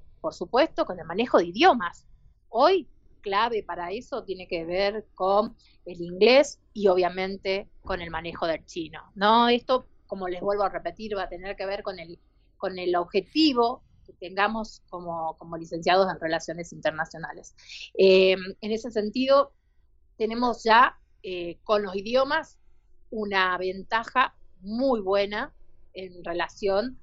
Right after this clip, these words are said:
ya a las, a las convocatorias a las que queramos acceder. Me imagino que ustedes han accedido a diferentes convocatorias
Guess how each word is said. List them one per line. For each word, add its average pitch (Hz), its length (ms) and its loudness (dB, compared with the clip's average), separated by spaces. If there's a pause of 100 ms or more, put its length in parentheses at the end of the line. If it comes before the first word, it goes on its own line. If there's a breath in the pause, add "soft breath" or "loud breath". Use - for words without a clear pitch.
(160)
ya 185 400 0
a 180 160 -2
las, 175 140 -8 (540)
a 175 80 -10
las - 120 -14
convocatorias 190 640 2
a 226 40 -10
las 202 120 -14
que - 120 -18
queramos 185 320 -6
acceder. 165 420 -8 (240)
Me 190 60 -14
imagino 254 300 -4
que 226 80 -2
ustedes 247 460 -2 (200)
han 175 120 -10
accedido 202 460 0
a 180 40 2
diferentes 180 400 -8
convocatorias 226 840 2